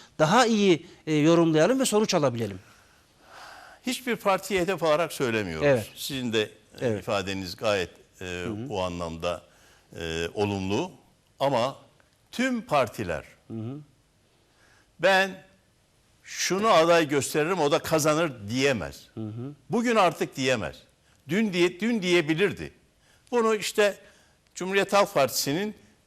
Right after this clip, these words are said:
Speaker 2: Kemalist kesimi belli noktalarda diyebilir. Hala Cumhuriyet Halk Partisi diyebilir. Ama Cumhuriyet Halk Partisi de bu anlamdaki açılımları itibariyle artık bunu diyemez. İyi aday göstermek mecburiyetinde.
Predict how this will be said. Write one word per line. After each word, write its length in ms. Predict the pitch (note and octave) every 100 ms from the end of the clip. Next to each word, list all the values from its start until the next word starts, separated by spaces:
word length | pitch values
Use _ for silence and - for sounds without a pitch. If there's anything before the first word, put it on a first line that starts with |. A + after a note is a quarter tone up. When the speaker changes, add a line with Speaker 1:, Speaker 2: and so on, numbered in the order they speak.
| -
Speaker 2:
Kemalist 600 | D#3+ E3+ G3 A3 - -
kesimi 480 | - A#2+ A2+ D#3+
belli 320 | F#3 F#3+ F#3 D#3
noktalarda 720 | C3 - C3+ B2+ B2 F#3+ C3+
diyebilir. 420 | C#3+ D3 C3 G#2+
Hala 720 | C3 F#3+ F#3+ E3+ B2 - - - -
Cumhuriyet 340 | A#2+ B2 A#2+
Halk 180 | C3+ -
Partisi 340 | G#2+ - B2
diyebilir. 380 | A2 G#2+ F2 D2+ -
Ama 220 | G#2+ A#2
Cumhuriyet 340 | A#2+ C3 D3+
Halk 220 | A3 A#3 -
Partisi 440 | B2+ A2+ - D#3
de 160 | G3+ A3 - - - _
bu 160 | - A#3+
anlamdaki 840 | F#3 D#3 C3+ A#2+ G#2+ G2+ E2+ F3 -
açılımları 680 | C3+ - D3+ C#3+ D3 D3 G3+
itibariyle 920 | F#3+ B2+ C3+ B2+ B2 F3 A3 E3+ G#3 - _ -
artık 360 | G3 - -
bunu 200 | D#3+ D#3
diyemez. 440 | A2+ F2+ C#2 A#1+ - _ _ D3+
İyi 180 | G#3+
aday 280 | A3 E3+ E3+
göstermek 560 | C#3+ A#2 C#3 B2+ B2+ -
mecburiyetinde. 640 | F2 D#2 D2 C#2 - A#1+